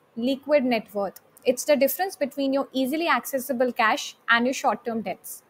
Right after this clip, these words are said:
If you scroll through this page, you'll come across this calculator fields with two input values required. First is total liquid asset and second is total liabilities.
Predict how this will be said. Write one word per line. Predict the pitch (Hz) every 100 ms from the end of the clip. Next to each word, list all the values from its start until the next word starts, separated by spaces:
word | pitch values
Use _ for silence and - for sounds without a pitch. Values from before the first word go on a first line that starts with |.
| _ _ _
If | 240 269
you |
scroll | 254 - 294 320
through | 311 339
this | 330 -
page, | 262 247 311 - _ _ -
you'll | 254
come | 254 254 254
across | 285 311 294 294
this | 285 285
calculator | 269 220 214 247 254 262 254 262 _ -
fields | - 233 262 - - _ _ _ _ _ -
with | 240 240
two | 311 320
input | 262 254 269 226
values | 233 226 226 240 208
required. | 226 214 208 302 _ _ _ _
First | - 277 277 330
is | 311
total | 269 240 285
liquid | 285 277 311
asset | 285 285 403 427
and | 339
second | 262 247 269
is | 294
total | - 226 240 240
liabilities. | 214 190 190 185 196 170 -